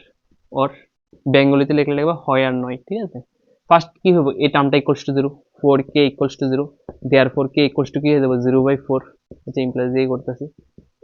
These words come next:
equals to কত হয়ে যাবে? জিরো হয়ে যাবে। ক্লিয়ারলি দেখো এতটুকু। নেক্সট স্টেপে কি করবা? K minus three, K minus three equals to zero। equals to এটা, হ্যাঁ? মাইনাস থ্রিটা এখান থেকে সাইড চেঞ্জ করলে কি হয়ে যাবো? প্লাসের থ্রি। দেখো,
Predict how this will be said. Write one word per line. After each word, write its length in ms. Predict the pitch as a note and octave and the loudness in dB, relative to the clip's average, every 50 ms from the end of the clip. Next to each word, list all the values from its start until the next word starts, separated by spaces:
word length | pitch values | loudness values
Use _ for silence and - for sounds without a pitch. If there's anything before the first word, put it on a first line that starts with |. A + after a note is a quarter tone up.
| D3 C#3+ | 0 0
equals 200 | C3+ - C#3 C3 - | 2 0 -4 -4 -2
to 40 | D3 | -2
কত 100 | D3 C#3 D3 | -2 -2 -2
হয়ে 120 | C#3 C3+ B2+ | -2 0 0
যাবে? 140 | B2+ B2+ B2+ B2 | 0 0 0 0
জিরো 140 | C3 C3 C3 C3 | -2 -2 -2 -4
হয়ে 120 | C3+ B2+ B2+ | -4 -6 -6
যাবে। 140 | C3 C3 C3 - _ _ _ _ _ _ _ _ _ - | -8 -10 -12 -14 _ _ _ _ _ _ _ _ _ 2
ক্লিয়ারলি 320 | - D#3+ D#3 D#3 D#3 D#3+ D#3 D#3 | 4 4 4 4 4 2 2 2
দেখো 120 | D3 - D3+ | 2 0 -2
এতটুকু। 260 | - - C#3+ C#3 D3+ D#3 - _ _ _ _ _ _ _ _ _ _ _ - | -2 -2 -2 -2 -2 -6 -12 _ _ _ _ _ _ _ _ _ _ _ 0
নেক্সট 260 | C#3+ C#3+ D3+ D3+ - - | 2 2 2 2 0 -2
স্টেপে 220 | - D#3 D3 D#3 D3+ D#3 | 0 2 2 2 2 0
কি 80 | D#3 D3 | 2 2
করবা? 200 | D3+ C#3+ C#3 D3+ D#3 - _ _ _ _ _ _ _ _ _ _ _ _ _ _ _ _ _ _ _ _ _ _ | 2 2 2 0 -6 -10 _ _ _ _ _ _ _ _ _ _ _ _ _ _ _ _ _ _ _ _ _ _
K 20 | - D#3+ D3+ C#3+ | 4 4 6 6
minus 240 | C#3 C#3 D3 C3+ - - | 6 4 2 0 -2 -4
three, 140 | C#3+ C#3 D3 C#3 _ _ _ _ _ _ _ - | -4 -4 -4 -6 _ _ _ _ _ _ _ 0
K 20 | - D3+ D3 C#3+ | 2 4 4 4
minus 260 | C#3 C3+ C3+ C#3 C3+ - - | 4 4 2 2 0 -4 -6
three 160 | - D3 C#3+ C3+ | -4 -2 -2 -2
equals 260 | C#3 - C3+ C3 - - | 0 -2 -2 -2 -2 -4
to 40 | D3 C#3 C3 | -2 0 2
zero। 160 | C3 C#3 D3 D3 - - - _ _ _ _ _ _ _ _ _ _ _ _ _ _ | 2 0 0 -2 -8 -16 -16 _ _ _ _ _ _ _ _ _ _ _ _ _ _
equals 300 | - C3+ - - C#3 C3 - | -12 -8 -4 -4 -6 -4 -4
to 60 | - B2 | -6 -6
এটা, 120 | A#2 C#3 | -6 -6
হ্যাঁ? 140 | D#3+ G3+ G3 _ _ _ _ _ _ _ _ _ _ _ _ - | -10 -12 -14 _ _ _ _ _ _ _ _ _ _ _ _ -2
মাইনাস 260 | C#3+ C#3+ D3 D#3 D3+ - | 2 2 4 2 2 0
থ্রিটা 180 | - D#3 E3+ | 0 2 4
এখান 220 | D#3+ D3+ - D#3 D3+ D3 | 4 2 2 0 0 2
থেকে 140 | D3+ D#3 D#3 | 2 0 2
সাইড 200 | - F#3+ D3+ C3 - | 2 0 -2 -2 -2
চেঞ্জ 120 | D3+ C#3+ C3+ | -4 -2 0
করলে 140 | - D3+ D3 D3 | 0 0 2 2
কি 60 | D3+ D3+ | 2 2
হয়ে 120 | D3 C#3 | 2 2
যাবো? 140 | C3+ B2+ B2 A#2+ - - - _ | 2 0 -4 -6 -12 -16 -12 _
প্লাসের 300 | - C#3+ C3+ - - D3 C3+ - | -2 -2 0 0 -2 -4 -6 -6
থ্রি। 120 | - C#3+ D3 - _ _ _ _ _ _ - | -8 -10 -10 -10 _ _ _ _ _ _ 2
দেখো, 140 | E3+ D#3+ D3+ | 4 4 4